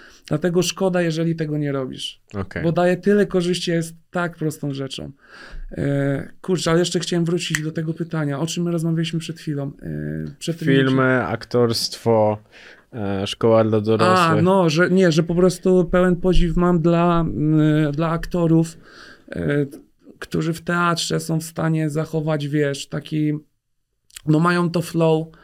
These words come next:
Speaker 1: No nie wiem, w, w ogóle ten warsztat, tak, tak to się mówi, że ten warsztat, który mają, no to, to jest zupełnie inna liga niż właśnie porówny-,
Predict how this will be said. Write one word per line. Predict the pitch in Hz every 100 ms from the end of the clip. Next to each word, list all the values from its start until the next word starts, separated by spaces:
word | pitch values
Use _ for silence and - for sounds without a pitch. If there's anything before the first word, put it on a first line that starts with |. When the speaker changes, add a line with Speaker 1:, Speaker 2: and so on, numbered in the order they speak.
| _ _ _ -
Speaker 1:
No | 202
nie | 214
wiem, | 190
w, | 180 180 170
w |
ogóle | 190 196 190 190 190 -
ten | 185 170 143
warsztat, | 185 170 - 143 139
tak, | 151 147
tak | 156 156 _ _
to | 160
się | 151 165
mówi, | 160 160 143
że | 143 147
ten | - 165
warsztat, | 170 160 160 143
który | - 143
mają, | 143 143 143
no | 156
to, | 151 165 165 165 - - - _
to | -
jest | 160
zupełnie | 151 170 175 180 175
inna | 175 170 165
liga | 165 165 156 156
niż | 156 147 143
właśnie | 151 147 147
porówny-, | 143 147 143 147 143